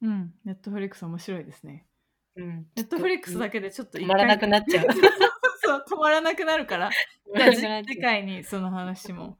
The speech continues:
Speaker 2: <laughs> オッケー。
Speaker 1: しましょうということで。
Speaker 2: うん。
Speaker 1: うん。そうですね。今回は、まあ、京都でもこ-、昨日か、
Speaker 2: うん。
Speaker 1: デモが
Speaker 2: うん。
Speaker 1: ありまして。
Speaker 2: あ、そうなんだ。
Speaker 1: うん。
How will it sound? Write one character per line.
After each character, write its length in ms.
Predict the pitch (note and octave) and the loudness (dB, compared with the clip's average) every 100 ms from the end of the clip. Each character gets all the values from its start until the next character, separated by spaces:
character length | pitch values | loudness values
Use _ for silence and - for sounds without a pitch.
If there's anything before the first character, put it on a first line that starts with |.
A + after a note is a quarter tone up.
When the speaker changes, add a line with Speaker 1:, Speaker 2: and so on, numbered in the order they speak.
| _ | _
Speaker 2:
<laughs> 100 | _ | _
オ 60 | C#4 | 4
ッ 640 | F4 - C#4 B3+ A3+ A3 | 6 6 4 2 -2 -4
ケ 160 | - F3 E3 | -8 -10 -12
ー。 40 | |
Speaker 1:
し 200 | - A#3 | -12 -8
ま 180 | G3+ G3 | -6 -6
し 120 | - | -8
ょ 60 | F#3+ | -8
う 60 | F#3+ | -8
と 100 | F#3 | -14
い 40 | |
う 80 | F3 | -14
こ 120 | - | -16
と 120 | - | -12
で。 240 | G3+ F#3 D#3+ _ _ _ | -8 -8 -12 _ _ _
Speaker 2:
う 40 | A#3 | -4
ん。 20 | |
Speaker 1:
う 40 | |
ん。 320 | G#3 G3 F3 F#3+ _ _ _ _ _ _ | -4 -4 -8 -14 _ _ _ _ _ _
そ 120 | B3+ | -8
う 40 | |
で 100 | F3+ | -8
す 140 | E3 F#3 | -10 -10
ね。 200 | F3+ F3 | -10 -10
今 260 | - A3 G#3+ | -8 -8 -8
回 280 | - F3+ F3 | -12 -10 -10
は、 260 | - - - _ | -12 -14 -18 _
ま 60 | A#3 | -10
あ、 20 | |
京 220 | A3+ G4+ | -4 -4
都 120 | F#4+ A3 | -2 -6
で 120 | F#3+ | -6
も 240 | F3+ - | -8 -12
こ-、 120 | - G3 - _ | -14 -16 -16 _
昨 160 | G#3+ | -8
日 160 | A3 G3+ | -6 -8
か、 140 | - | -10
Speaker 2:
う 60 | F#3+ | -12
ん。 240 | F3 E3 - _ _ _ | -10 -14 -16 _ _ _
Speaker 1:
デ 100 | A3 | -4
モ 160 | G3 F3+ | -4 -4
が 140 | E3+ | -6
Speaker 2:
う 20 | |
ん。 240 | G3+ F#3 D#3+ _ _ _ _ | -6 -8 -14 _ _ _ _
Speaker 1:
あ 100 | F#3 | -10
り 140 | F3+ | -8
ま 160 | F3 E3+ | -10 -12
し 100 | - | -16
て。 240 | - - _ _ _ _ _ | -18 -20 _ _ _ _ _
Speaker 2:
あ、 180 | A#3+ A3+ | -6 -6
そ 220 | - G3+ | -10 -10
う 20 | |
な 160 | F#3 E3+ | -10 -8
ん 80 | |
だ。 80 | D3+ | -6
Speaker 1:
う 60 | A3 | -2
ん。 420 | A3 G#3 F3+ F#3 | -2 -2 -6 -10